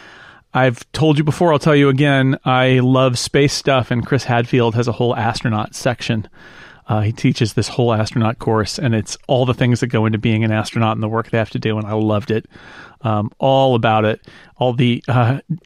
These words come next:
really difficult stuff they have to do in training, why they have to train so much, just a bunch of great stuff. And that's just the beginning. Buy one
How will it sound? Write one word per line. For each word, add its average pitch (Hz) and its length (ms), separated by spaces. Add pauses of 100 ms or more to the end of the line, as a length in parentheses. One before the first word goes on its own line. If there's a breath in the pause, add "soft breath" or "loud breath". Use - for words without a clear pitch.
really 202 300
difficult 180 420
stuff 175 220
they 180 80
have 170 140
to - 60
do 170 140
in 160 80
training, 170 520
why 127 320
they 156 100
have 151 140
to - 60
train 147 280
so 147 180
much, 147 400
just - 220
a 156 40
bunch 127 220
of 120 80
great 107 220
stuff. 107 300 (440 loud breath)
And 156 80
that's 180 160
just - 220
the - 40
beginning. 127 400 (300 loud breath)
Buy 185 280
one 185 460